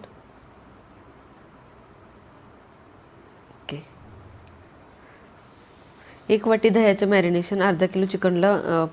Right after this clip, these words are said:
पुरतं, बरोबर होतं. तुम्ही जर क्वांटिटी जास्त घेतली चिकनची तर दह्याचं प्रमाण वाढवा, कारण ह्याला मेन जे कोटिंग येणार आहे ते दह्यामुळे येणार आहे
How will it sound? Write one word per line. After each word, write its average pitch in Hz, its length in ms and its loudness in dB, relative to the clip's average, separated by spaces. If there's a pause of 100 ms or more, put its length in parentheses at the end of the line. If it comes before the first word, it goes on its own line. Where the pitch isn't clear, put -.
पुरतं, 196 320 0 (200)
बरोबर 180 320 2
होतं. 196 280 -4 (680)
तुम्ही 185 180 2
जर 196 80 0
क्वांटिटी 196 420 0
जास्त 220 260 0
घेतली 196 360 -2 (760)
चिकनची 185 460 -4 (380)
तर 180 80 2
दह्याचं 175 380 0
प्रमाण 170 300 0
वाढवा, 170 320 0 (920)
कारण 190 180 2
ह्याला 190 200 4
मेन 208 380 2
जे 214 100 0
कोटिंग 214 360 0
येणार 185 240 2
आहे 180 200 -2
ते 208 120 0
दह्यामुळे 180 500 0
येणार 147 240 -4
आहे 247 80 -4